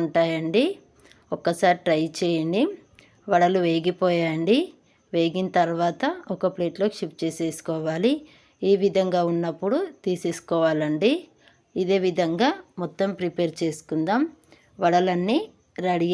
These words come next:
అయిపోయాయండి, చాలా టేస్టీగా వచ్చాయి. ఒక్కసారి ట్రై చేయండి. ట్రై చేసిన తర్వాత ఎలా వచ్చాయో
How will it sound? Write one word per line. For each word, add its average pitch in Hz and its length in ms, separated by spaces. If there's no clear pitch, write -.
అయిపోయాయండి, 170 760
చాలా 180 260
టేస్టీగా 185 640
వచ్చాయి. 165 500
ఒక్కసారి 180 500
ట్రై 160 120
చేయండి. 180 420
ట్రై 165 120
చేసిన 175 280
తర్వాత 170 500
ఎలా 165 160
వచ్చాయో 180 480